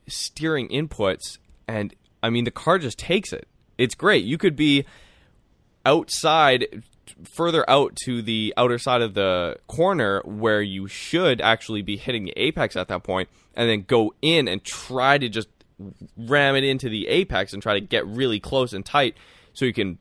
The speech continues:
correct and get the proper exit, and it will, it will just take it. And then you put the power on. There's definitely not enough, like, torque down low at, like, four or five thousand R P M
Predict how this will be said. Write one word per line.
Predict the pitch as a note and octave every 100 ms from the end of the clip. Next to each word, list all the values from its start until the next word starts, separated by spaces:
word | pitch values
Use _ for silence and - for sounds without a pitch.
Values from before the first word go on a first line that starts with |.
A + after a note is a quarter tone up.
| _
correct | - A#2 A2+ A2 -
and | F#2+
get | G2
the | -
proper | F2 E2+ -
exit, | D#3 C#3 G#2+ - _ _ _ _ _
and | G2+ G#2 G2+ G2+ F#2+ - _ _
it | G#2+ A2+ -
will, | A2 G2 F#2 D#2+ _ -
it |
will | F#2+ E2
just | -
take | - C#3 G2+
it. | - _ _ -
And | A2
then | G2+
you | G2
put | A#2
the |
power | - A#2 A#2+ A#2+
on. | A#2
There's | G2+ G2+ - -
definitely | C#3+ D3+ D3 B2+
not | A#2 A2+
enough, | A2 G#2 - _ -
like, | G#2 F#2+ E2+ -
torque | - A2+ G#2+ A2 -
down | G2 F#2+ G2
low | G2 G2 G2+
at, |
like, | C#2+ F2
four | - G#2+ G2 F#2+
or |
five | - F#2+ F#2 F#2
thousand | G2+ F#2 F#2+
R | F#2
P | - F#2
M | F2